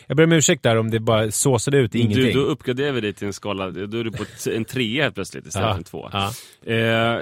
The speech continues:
Speaker 2: det tredje alternativet är ju att jag inser så här att nej, jag är inte riktigt en normalfungerande person, om det finns såna. Eh, jag kanske behöver inse att jag har vissa problem med mig själv,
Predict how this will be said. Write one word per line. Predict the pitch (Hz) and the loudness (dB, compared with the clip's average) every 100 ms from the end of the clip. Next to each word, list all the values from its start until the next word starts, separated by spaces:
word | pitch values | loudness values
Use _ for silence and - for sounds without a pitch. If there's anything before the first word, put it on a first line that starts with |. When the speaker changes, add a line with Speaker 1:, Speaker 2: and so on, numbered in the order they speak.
| - | -8
Speaker 2:
det | 127 139 | -4 -2
tredje | 151 147 175 | 0 2 2
alternativet | 185 180 127 110 107 | 0 -2 -2 -4 -2
är | 110 | -2
ju | 104 | -2
att | 104 | -2
jag | 113 110 | -2 -2
inser | 98 - 139 143 139 | -2 -2 0 0 0
så | - | -2
här | 98 92 | -2 -2
att | 90 - - - _ _ _ _ _ - | -4 -8 -14 -20 _ _ _ _ _ 0
nej, | 147 160 139 147 135 | 4 4 4 2 0
jag | 147 - | 0 2
är | 151 160 175 175 | 2 4 2 0
inte | - 165 104 117 | -2 -2 -2 -2
riktigt | 113 117 - 104 - | -4 -4 -6 -8 -6
en | 95 95 95 - | -2 -2 -4 -8
normalfungerande | 104 101 104 101 90 - 90 87 87 87 87 | -6 -4 -2 -2 -4 -6 -8 -6 -6 -6 -10
person, | 92 143 101 113 - | -6 -4 -4 -6 -6
om | 104 98 | -4 -4
det | 95 | -4
finns | 87 82 | -8 -8
såna. | - - - _ _ _ _ _ _ - _ _ - | -12 -16 -18 _ _ _ _ _ _ -20 _ _ -6
Eh, | 95 92 - _ | -4 -4 -6 _
jag | - 98 113 120 120 101 - _ _ _ _ _ _ | -16 -4 0 2 0 -2 -12 _ _ _ _ _ _
kanske | - 143 113 - - 113 | -2 0 0 -4 -4 -4
behöver | 95 - 110 107 110 107 104 110 | -4 -4 -4 -2 -2 -2 -2 -4
inse | 127 113 101 - 151 147 143 | -2 -2 -2 -4 -4 -4 -6
att | - 107 - | -6 -10 -6
jag | 107 | -6
har | 101 143 135 | -4 -2 -2
vissa | 117 110 - | -2 -6 -8
problem | - 107 110 151 156 | -8 -8 -6 -6 -4
med | 139 | -4
mig | 113 | -6
själv, | - 71 | -6 -10